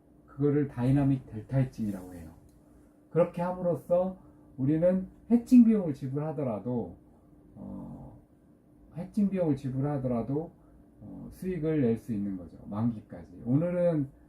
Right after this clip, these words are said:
어, 풋옵션 매도해서 수익이 좀 나서, 어, 지금 약 오, 오억으로 시작한 게 약 이천만 원 정도의 수익이 나 있는 상태고요. 지금, 어,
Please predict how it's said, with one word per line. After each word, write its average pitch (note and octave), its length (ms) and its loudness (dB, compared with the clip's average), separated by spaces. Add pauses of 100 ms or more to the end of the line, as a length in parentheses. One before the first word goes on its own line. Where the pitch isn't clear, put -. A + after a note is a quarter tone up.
(320)
어, G3 200 -14
풋옵션 G3 420 2
매도해서 C3+ 500 4
수익이 C#3 340 -2
좀 A#2+ 160 0
나서, C#3 500 -8 (540)
어, G2 600 -12 (1160)
지금 A2 340 -6
약 A2 160 -6 (280)
오, A2+ 340 -8
오억으로 C#3 420 0
시작한 C3 460 -6
게 A#2+ 300 -2
약 G#2 160 -8
이천만 D3 440 -4
원 B2+ 80 0
정도의 F#2+ 300 -6
수익이 A2+ 260 -6
나 F#2+ 140 -10
있는 F#2+ 240 -10
상태고요. F#2 540 -18 (1200)
지금, D3 680 4 (260)
어, G2+ 540 -10